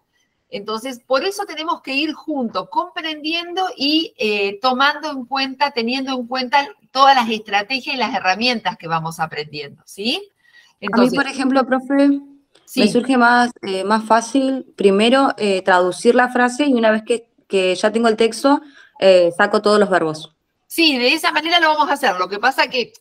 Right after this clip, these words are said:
Speaker 1: primero quería hacer este repaso, o sea, ustedes van a proceder de esa manera seguramente y es lo que tienen que
Speaker 2: Ujú.
Speaker 1: hacer, pero no traducirlo solo, traducir
Speaker 2: No, no.
Speaker 1: y van haciendo, ¿sí? Entonces, van en, haciendo la traducción, ahí lo reconocen y anotan en el cuadro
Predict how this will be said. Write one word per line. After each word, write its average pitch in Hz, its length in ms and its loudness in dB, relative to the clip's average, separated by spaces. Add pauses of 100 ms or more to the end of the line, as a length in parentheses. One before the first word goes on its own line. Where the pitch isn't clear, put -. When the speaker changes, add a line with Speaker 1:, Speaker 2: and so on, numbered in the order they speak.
(100)
Speaker 1:
primero 233 440 -4
quería 247 300 0
hacer 240 300 -4
este 220 220 -4
repaso, 233 540 0
o - 20 -8
sea, 220 160 -4
ustedes 233 300 -2
van 240 180 4
a 233 80 -2
proceder 208 380 -6
de 226 60 -6
esa 226 160 -4
manera 185 360 -4
seguramente 202 640 -4
y 233 120 -4
es 247 80 -4
lo 254 140 -2
que 202 80 -8
tienen 214 320 -2
que 190 100 -6
Speaker 2:
Ujú. 170 100 -10
Speaker 1:
hacer, 156 200 -6 (320)
pero 233 220 -2
no 370 160 0
traducirlo 233 640 -2
solo, 170 680 -2 (280)
traducir 226 640 0
Speaker 2:
No, 233 120 4
no. 226 120 0
Speaker 1:
y - 20 -8
van 233 200 0
haciendo, 160 680 -6 (140)
¿sí? 240 460 -8 (180)
Entonces, 190 500 -8 (240)
van 277 300 -2
en, 339 180 -12
haciendo 294 340 -8
la 277 120 -4
traducción, 262 460 -4 (100)
ahí 262 180 0
lo 269 100 -10
reconocen 277 520 -6 (120)
y 208 160 -4
anotan 208 460 -2
en 190 140 -6
el 175 140 -12
cuadro 143 560 -4